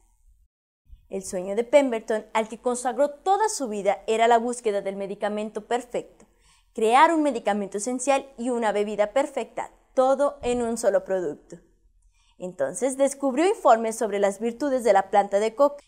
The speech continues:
que había sido masticada durante más de dos mil años por los indígenas peruanos y bolivianos,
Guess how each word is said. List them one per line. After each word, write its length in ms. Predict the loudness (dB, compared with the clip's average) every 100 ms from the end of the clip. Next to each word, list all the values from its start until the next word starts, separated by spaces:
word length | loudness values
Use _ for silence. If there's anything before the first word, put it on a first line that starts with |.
| _
que 160 | 0 0
había 260 | 4 4
sido 380 | 4 0 0 0
masticada 640 | 0 -4 -4 0 4 4 2
durante 420 | -2 -2 -2 -2
más 340 | 2 4 4
de 120 | 4
dos 220 | 2 2 -2
mil 200 | -4 -4
años 280 | -4 -8
por 140 | -2 2
los 200 | 2 0
indígenas 500 | -2 -2 -2 -2 0
peruanos 580 | 2 4 4 2 -4 -2
y 100 | 0
bolivianos, 800 | 6 6 6 -2 -6 -6 -12